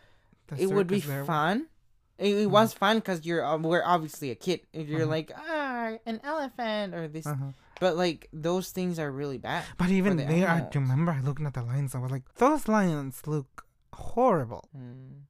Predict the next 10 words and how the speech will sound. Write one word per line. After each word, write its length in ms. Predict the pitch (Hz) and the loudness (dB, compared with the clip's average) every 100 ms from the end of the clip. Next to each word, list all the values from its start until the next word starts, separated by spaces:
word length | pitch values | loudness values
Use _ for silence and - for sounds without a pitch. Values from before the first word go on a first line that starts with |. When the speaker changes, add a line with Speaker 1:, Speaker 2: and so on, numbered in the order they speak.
| _ | _
Speaker 1:
'Cause 140 | - 147 | -6 0
they 160 | 165 | 2
looked 540 | 160 175 - _ - - _ _ - | 4 2 0 _ -18 -18 _ _ -10
very 580 | 143 160 180 175 156 - _ - | -2 2 2 2 0 -6 _ -8
unkempt. 680 | 143 135 - - - - _ _ _ - | -6 -6 -8 -12 -14 -20 _ _ _ -18
Speaker 2:
Oh. 460 | 127 117 113 117 120 _ _ _ _ _ - | -14 -14 -14 -16 -20 _ _ _ _ _ -4
I 160 | 170 139 | -4 -2
never 280 | 156 147 | -2 -2
paid 220 | 135 143 123 | -4 -6 -8
attention. 460 | 107 113 - - | -8 -14 -18 -20